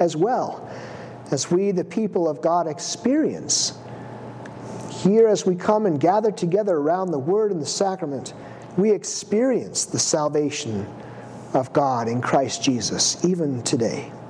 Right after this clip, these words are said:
even as we long for the restoration of all things that is yet to come.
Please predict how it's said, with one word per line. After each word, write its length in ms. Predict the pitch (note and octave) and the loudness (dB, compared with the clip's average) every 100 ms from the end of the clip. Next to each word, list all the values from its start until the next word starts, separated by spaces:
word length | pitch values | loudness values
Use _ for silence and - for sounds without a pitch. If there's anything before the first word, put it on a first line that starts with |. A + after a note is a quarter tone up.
| - - - - - - - - - - | -16 -16 -16 -16 -16 -16 -16 -16 -16 0
even 280 | F3 A3 G#3+ | 2 4 4
as 220 | F#3 D#3+ | 2 0
we 100 | D3 | 0
long 400 | C3+ C#3 B2+ A#2 | 2 2 2 -2
for 80 | G2+ | 2
the 100 | D3 | 2
restoration 880 | D3+ E3 - D3 C#3+ C3 - F#2 F2 - - | 4 0 0 0 2 0 -2 -6 -8 -8 0
of 120 | B2 | 2
all 220 | B2 A#2 | 4 2
things 340 | - B2+ A2+ G#2+ | 0 -2 0 2
that 140 | D#3+ | 2
is 180 | D3+ A#2+ | 0 0
yet 220 | C3+ A#2 | 0 -2
to 80 | - | -4
come. 320 | - - - | -6 -4 -4